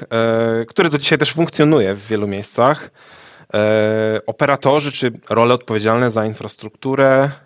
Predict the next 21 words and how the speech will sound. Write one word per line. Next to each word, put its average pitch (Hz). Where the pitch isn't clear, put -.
e, 110
są -
odpowiedzialne 170
za 147
dostarczanie 135
deweloperom 131
lub 113
działowi 113
produktowi 120
platformy, 180
serwera, 151
na 139
której 123
będą 131
mogli 120
uruchomić 117
oni 117
swoją 113
wytworzoną 117
aplikację. 101
E, 104